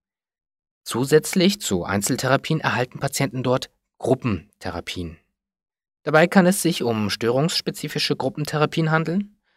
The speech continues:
oder auch um Gruppentherapien zur Verbesserung sozialer Kompetenzen und des Umgangs mit Konflikten oder Stress. Eine prototypische Einrichtung zu beschreiben, fällt allerdings schwer, da die Konzepte verschiedener Kliniken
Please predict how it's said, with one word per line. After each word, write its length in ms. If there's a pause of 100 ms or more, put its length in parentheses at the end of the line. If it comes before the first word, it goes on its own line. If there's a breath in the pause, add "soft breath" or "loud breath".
(280)
oder 200
auch 160
um 420
Gruppentherapien 920
zur 220
Verbesserung 640 (220 loud breath)
sozialer 480
Kompetenzen 760 (280 soft breath)
und 260
des 140
Umgangs 520
mit 160
Konflikten 680
oder 220
Stress. 540 (720)
Eine 360
prototypische 760
Einrichtung 540
zu 120
beschreiben, 520 (400 soft breath)
fällt 320
allerdings 400
schwer, 300
da 120
die 100
Konzepte 680
verschiedener 540
Kliniken 540